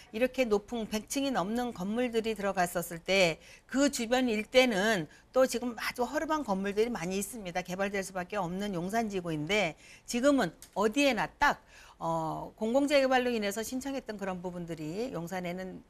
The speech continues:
되지를 않은 지역이 많습니다. 하지만 노후도가 높아서 지금 추진위원회라든가 이런 부분들이 본인들이 하겠다라고 하면 추진하고 있는 그런 지역도 있습니다. 하지만 이곳에는 언제든지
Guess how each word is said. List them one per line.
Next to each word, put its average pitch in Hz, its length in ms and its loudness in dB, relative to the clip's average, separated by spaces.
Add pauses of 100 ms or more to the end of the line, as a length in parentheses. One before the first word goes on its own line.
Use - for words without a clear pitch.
(140)
되지를 185 360 -6
않은 180 280 -6
지역이 185 240 -6
많습니다. 170 560 -8
하지만 208 400 0 (320)
노후도가 269 480 4
높아서 185 800 2
지금 185 480 -6
추진위원회라든가 180 1000 -2
이런 180 240 -4
부분들이 175 560 -4 (260)
본인들이 233 460 2
하겠다라고 233 680 0
하면 180 300 -4
추진하고 254 440 -4
있는 185 220 -4
그런 180 240 -8
지역도 175 320 -4
있습니다. 180 600 -4 (300)
하지만 233 600 2 (240)
이곳에는 240 1200 0 (100)
언제든지 240 880 0